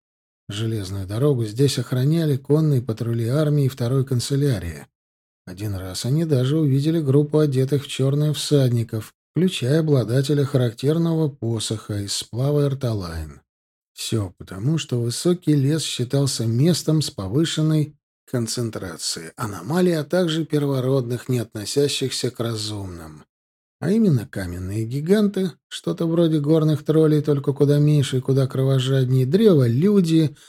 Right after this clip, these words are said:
разнообразные хищные аномалии, включая одну из последних популяций грифонов, и много кто еще. Арди не особо помнил лекцию профессора Коверского на тему флоры и фауны высокого леса.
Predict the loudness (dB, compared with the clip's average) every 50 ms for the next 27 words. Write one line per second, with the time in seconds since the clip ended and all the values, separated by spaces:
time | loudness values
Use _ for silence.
0 | _ _ _ 2 4 4 4 4 4 4 4 4 4 4 4 4 4 4 4 4
1 | 4 0 -2 -4 -4 -4 -4 -4 -6 -6 -6 -6 -4 -4 -2 -2 0 0 2 2
2 | 2 2 2 0 0 -2 -2 -2 0 0 0 2 2 4 2 2 2 2 2 2
3 | 0 0 -4 -6 -6 -4 -2 0 0 2 0 0 -2 -2 -6 -6 -2 -2 0 0
4 | 0 0 -2 -2 -4 -2 0 0 0 0 0 -2 -4 -4 -2 -2 -2 -4 -6 -8
5 | -14 -20 _ _ _ _ _ _ _ _ _ _ _ _ 0 2 4 4 2 0
6 | 0 -4 -6 -8 -10 -12 -10 -10 -10 -8 -8 -8 -8 -8 -8 -8 -10 -10 -12 -16
7 | -20 _ _ _ _ _ _ _ _ _ _ _ _ _ _ -10 -8 -6 -6 -6
8 | -6 -6 -6 -2 2 4 4 4 4 2 0 -2 -6 -8 -8 -10 -10 -8 -6 -6
9 | -6 -6 -8 -8 -8 -6 -4 -4 -6 -6 -8 -8 -8 -8 -8 -8 -8 -6 -6 -6
10 | -6 -4 -6 -6 -6 -6 -4 -2 0 2 2 0 0 -2 0 2 2 4 4 2
11 | 2 0 0 0 2 2 0 0 0 0 0 2 2 0 0 -2 -2 -2 0 0
12 | 2 2 2 2 2 0 0 -4 -4 -4 -4 -4 -2 -2 -2 -2 -2 -2 -4 -4
13 | -6 -6 -8 -10 -10 -12 -16 -18